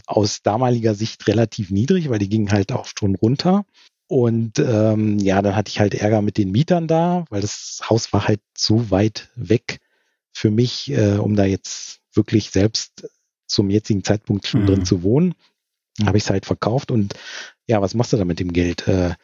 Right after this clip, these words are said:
Speaker 1: Zinsen gab's halt nicht mehr. Bondora Go and Grow gab's auch noch nicht. Und, äh, dann hab ich das halt in Aktien gesteckt.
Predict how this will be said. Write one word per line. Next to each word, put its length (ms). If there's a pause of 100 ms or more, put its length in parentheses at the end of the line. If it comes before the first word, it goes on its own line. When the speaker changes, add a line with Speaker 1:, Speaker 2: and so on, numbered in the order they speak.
(280)
Speaker 1:
Zinsen 420
gab's 320
halt 160
nicht 220
mehr. 400 (200)
Bondora 500
Go 200
and 120
Grow 240
gab's 260
auch 180
noch 160
nicht. 400 (1400)
Und, 580
äh, 280
dann 260
hab 100
ich 140
das 220
halt 200
in 180
Aktien 360
gesteckt. 580